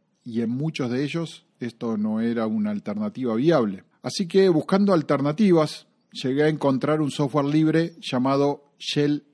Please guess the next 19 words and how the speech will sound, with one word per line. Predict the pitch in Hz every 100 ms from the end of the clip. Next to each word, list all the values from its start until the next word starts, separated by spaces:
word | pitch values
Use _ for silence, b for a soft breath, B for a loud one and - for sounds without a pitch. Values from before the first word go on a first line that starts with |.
| _
Inabox, | 143 123 120 110 107 - - - _ _ b b b b b b -
que | 135
permite | 156 180 214 151
exportar | 127 - - 123 - 170 175 131 107 _ _ _ _ _ _ _
el | - 110 107 101
shell | - 190 202 190 247 - _ _ _ _ _
sobre | - 156 156
un | 170
navegador | 156 139 131 135
web. | 135 123 92 - _ _ _ b b b
Es | -
decir, | 147 143 123 107 -
que | 117 113 110 -
la | 117 117
terminal | 123 117 127 160 214
de | 190
mi | 165
Linux | 147 156 147
Box | 123 185 - -